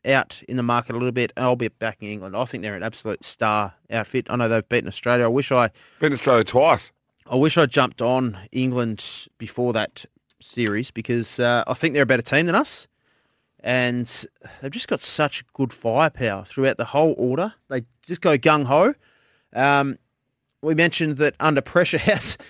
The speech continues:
Speaker 1: how's me? I said under pressure in the Friday forecast on Friday Bet for Edge. Aaron Finch, and he comes out, makes a golden, which is a bit unfortunate.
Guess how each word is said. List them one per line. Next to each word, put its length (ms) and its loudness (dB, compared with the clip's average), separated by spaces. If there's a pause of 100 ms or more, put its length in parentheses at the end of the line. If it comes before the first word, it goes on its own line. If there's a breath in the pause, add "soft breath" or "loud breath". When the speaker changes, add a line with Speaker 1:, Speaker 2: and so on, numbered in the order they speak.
(160 loud breath)
Speaker 1:
how's 200 2
me? 160 4
I 60 2
said 200 2
under 160 6
pressure 460 2
in 80 -2
the 60 -4
Friday 320 4
forecast 520 2
on 60 -2
Friday 280 2
Bet 140 0
for 160 -4
Edge. 400 -4 (580 soft breath)
Aaron 220 2
Finch, 540 -2 (500)
and 280 0
he 40 -2
comes 240 -2
out, 100 2
makes 240 -2
a 60 -6
golden, 500 0 (880)
which 200 -20
is 340 -6
a 60 -8
bit 160 -4
unfortunate. 720 -10